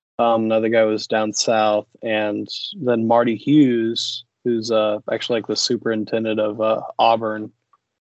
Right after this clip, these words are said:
High School. Um, he's, like,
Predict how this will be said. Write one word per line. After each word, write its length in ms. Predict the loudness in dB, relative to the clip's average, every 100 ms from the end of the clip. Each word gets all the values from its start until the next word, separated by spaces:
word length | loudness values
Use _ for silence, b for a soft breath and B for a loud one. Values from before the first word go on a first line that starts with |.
| _ -2
High 80 | -2
School. 380 | -2 -4 -4 _ _ _ _ _ _ -4
Um, 420 | -2 0 -4 -8 _ _ _ _ _ -8
he's, 160 | -2 2
like, 260 | 2 0